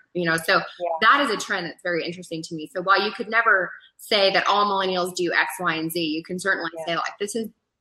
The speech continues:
Speaker 1: unique and we're seeing it with this group of people more than we've seen it in the past." And there's a lot of things like that. So I'm pretty fascinated by generational studies, and, and, you know, I agree with you. Don't,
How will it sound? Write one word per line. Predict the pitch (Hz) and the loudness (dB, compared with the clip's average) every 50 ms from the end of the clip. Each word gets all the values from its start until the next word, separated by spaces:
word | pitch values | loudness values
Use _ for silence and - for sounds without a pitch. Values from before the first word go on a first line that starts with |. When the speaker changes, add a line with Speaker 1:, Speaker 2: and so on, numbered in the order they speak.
| _ _ | _ _
Speaker 1:
unique | - 185 190 185 175 180 185 185 185 - | -8 -4 -2 0 4 4 4 4 2 0
and | 175 165 | -2 -2
we're | 160 165 | -2 -2
seeing | - - - 190 180 175 175 170 | -4 0 0 0 2 2 2 2
it | 160 - | 0 0
with | - 160 - - - _ | -2 -4 -4 -4 -2 _
this | 175 170 170 - - - _ _ - _ | 2 2 2 0 -4 -6 _ _ -20 _
group | - 175 170 170 | 0 0 2 2
of | 175 165 | 2 0
people | 165 - 180 170 165 160 | 0 -2 0 0 0 0
more | 165 160 156 | 0 -2 -2
than | 156 160 | -2 -2
we've | 156 156 143 | -4 -4 -6
seen | - - - 165 151 | -6 -4 -2 -2 -2
it | 151 - | -2 -4
in | - 151 | -4 -6
the | 156 - - | -6 -4 0
past." | 151 - - - - | 2 2 2 2 2
And | 185 | 2
there's | 185 185 185 | 2 2 2
a | 185 185 | 4 6
lot | 190 196 196 | 6 6 6
of | 190 190 | 6 2
things | 180 165 156 147 | 0 0 0 0
like | 139 147 143 - | -2 -4 -2 -4
that. | - - - - | -8 -8 -8 -2
So | - 165 160 160 - - - - - - | 0 0 0 0 -4 -10 -14 -14 -2 0
I'm | - 240 269 | 2 2 6
pretty | 277 320 302 | 6 6 6
fascinated | 277 - 226 202 196 196 - - 202 185 180 175 175 | 6 6 4 4 4 4 0 -2 -2 -2 0 0 2
by | 175 170 170 | 2 2 2
generational | 170 170 180 175 170 165 165 170 165 - 165 156 165 | 2 0 -2 -2 -2 -2 -4 -4 -6 -8 -10 -10 -10
studies, | - - 175 170 165 170 170 170 165 | -8 -6 -4 -2 -2 -2 -2 -2 -4
and, | 156 151 151 _ _ - - _ _ | -8 -10 -10 _ _ -20 -20 _ _
and, | 175 185 180 | 0 0 2
you | |
know, | 180 180 170 | 4 4 4
I | 170 180 185 | 6 6 4
agree | 180 170 175 196 190 185 | 2 2 2 4 4 4
with | 180 180 - 190 | 4 2 0 -2
you. | 175 165 | -2 0
Don't, | 175 170 170 170 170 - | 0 0 0 0 -2 -4